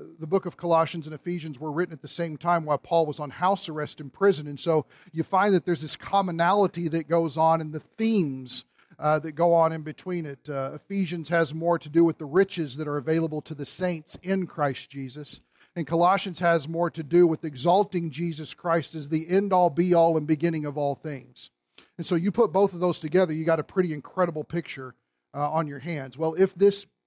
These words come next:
letter to the Ephesians was actually meant by Paul as the Laodicean letter,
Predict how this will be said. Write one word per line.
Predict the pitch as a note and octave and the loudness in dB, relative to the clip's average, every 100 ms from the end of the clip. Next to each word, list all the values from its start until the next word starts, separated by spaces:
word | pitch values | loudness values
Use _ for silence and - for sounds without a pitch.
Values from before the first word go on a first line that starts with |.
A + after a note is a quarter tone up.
| _ - | _ 0
letter | G3+ G#3+ F3+ | 4 4 4
to | - | 0
the | F3 F3 | 0 0
Ephesians | D3+ G3+ G#3 D#3+ E3 D3+ | 0 -4 -4 -4 -8 -8
was | D#3 E3+ | -2 2
actually | F#3 - F3+ E3+ | 4 2 0 0
meant | D#3+ D#3+ F#3+ G3 | 0 -2 0 0
by | F3 E3 | 2 2
Paul | - E3+ E3 | 2 2 4
as | D#3 | 2
the | C#3 | 0
Laodicean | D#3 E3 D#3+ D#3 - F3+ E3+ D3 | 2 4 2 0 -4 -2 0 0
letter, | D#3 E3 C3+ C#3 | 2 2 0 -10